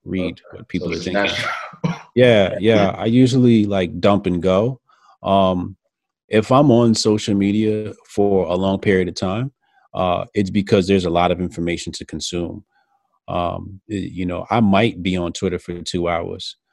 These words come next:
Speaker 1: um,
Speaker 2: Mm.
Speaker 1: because there's seven trending topics and I got a show tomorrow. <laughs> Right? So, so I'm looking to see what people are saying about things and the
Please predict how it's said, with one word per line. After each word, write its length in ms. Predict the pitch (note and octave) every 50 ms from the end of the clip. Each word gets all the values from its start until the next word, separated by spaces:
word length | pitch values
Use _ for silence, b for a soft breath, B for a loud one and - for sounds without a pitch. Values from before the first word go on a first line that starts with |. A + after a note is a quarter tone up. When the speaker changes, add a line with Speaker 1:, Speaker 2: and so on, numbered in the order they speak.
| _ _ _ _ -
Speaker 1:
um, 360 | - F#2+ F#2 F2+ F2+ F2+ - -
Speaker 2:
Mm. 120 | - _
Speaker 1:
because 640 | - G2+ G2 - G2+ G2 F#2 F2 E2+ - - - - _ _ _ _ _ _ _ _ _
there's 220 | G2+ G2 F2+ -
seven 340 | - - - G2 F2+ G2 F2+
trending 400 | E2+ - - F#2+ F2+ F2 F2 E2+
topics 400 | - F#2+ F2+ F2 - - E2+ -
and 100 | - E2
I 40 | E2+
got 120 | F2 E2+
a 60 | E2+ D#2+
show 220 | - - F2 E2+
tomorrow. 440 | E2 D#2+ E2 E2 - - F#2 F2+ - _ _
<laughs> 240 | D#3+ C#3 B2 - -
Right? 560 | G#3 G3+ C3 E3+ G3 G3+ E3+ G3 G3 F3+ D3 E3 E3+ B A3 A3+ A3 G3+ F#3+ F3 -
So, 580 | - - - - G#2 C3+ C3+ B2 A#2 A2+ A2 B B B B B B
so 200 | - - D#3 C#3
I'm 160 | B2+ B2+ A#2+
looking 320 | C3+ E3 D#3+ - C#3 C3+ B2+
to 60 | B2+ -
see 300 | - - C3+ C3 C3+ C3+
what 220 | A#2+ B2 B2 B2
people 360 | - C3 C3 C3 C3 B2+ A#2
are 60 | A#2 A2+
saying 440 | - - C3+ B2+ B2+ B2+ B2+ B2 B2
about 340 | A#2 A#2+ A#2+ A#2 A#2+ B2
things 500 | - - B2+ B2 B2 B2 B2 B2 B2 A2
and 80 | G#2+ G#2
the 40 | G#2